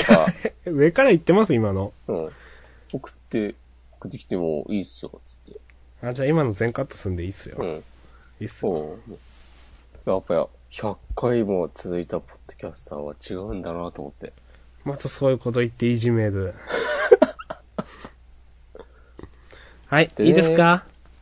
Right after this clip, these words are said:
Speaker 1: そう。まあね、あんまりね。あ、そう、多分ね。
Speaker 2: うん。
Speaker 1: 多分っていうか、ちょっと、あ、それ仕事に行く時の服って決まってる？制服ではないよね。
Speaker 2: いや、スーツです。
Speaker 1: そうそうそう、スーツ。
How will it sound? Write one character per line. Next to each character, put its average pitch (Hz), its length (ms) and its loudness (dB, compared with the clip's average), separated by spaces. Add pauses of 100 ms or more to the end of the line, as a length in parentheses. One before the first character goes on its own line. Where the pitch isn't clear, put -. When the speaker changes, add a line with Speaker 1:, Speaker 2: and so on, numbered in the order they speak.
(160)
Speaker 1:
そ 85 240 -12 (580)
う。 - 20 -8
ま 131 100 4
あ 139 40 4
ね、 151 80 2
あ 175 80 6
ん 220 100 4
ま 254 120 0
り 226 60 -8 (100)
ね。 247 140 -4 (580)
あ、 135 240 4 (560)
そ - 140 -4
う、 - 20 -4
多 262 160 0
分 113 260 2
ね。 87 300 4 (360)
Speaker 2:
う 143 100 -2
ん。 107 220 -6
Speaker 1:
多 240 120 4
分 170 200 6
っ - 40 -2
て 104 120 0
い - 40 4
う - 40 0
か、 131 100 -12
ち - 80 -2
ょ - 20 -2
っ - 40 -2
と、 - 60 -20 (600)
あ、 156 60 -6
そ 247 120 -4
れ 277 80 2
仕 - 180 2
事 262 280 4
に 277 180 4
行 - 80 -14
く - 40 -20
時 262 340 -4
の 92 140 0
服 - 220 -6
っ - 40 0
て 120 140 -10
決 - 160 -8
ま 90 180 -2
っ - 60 -8
て - 200 -8
る？ 104 220 0 (100)
制 240 240 4
服 247 440 -4
で 202 100 2
は 127 80 4
な 95 100 2
い 80 40 0
よ 65 80 -4
ね。 64 140 -12 (160)
Speaker 2:
い 170 40 0
や、 175 60 4
ス 208 180 2
ー 190 40 4
ツ 127 140 -4
で 98 80 -2
す。 - 380 -18 (840)
Speaker 1:
そ 160 160 0
う 110 40 -2
そ 95 260 -10
う 71 40 -14
そ - 120 -12
う、 - 60 -10
ス - 140 0
ー 214 140 4
ツ。 - 280 -10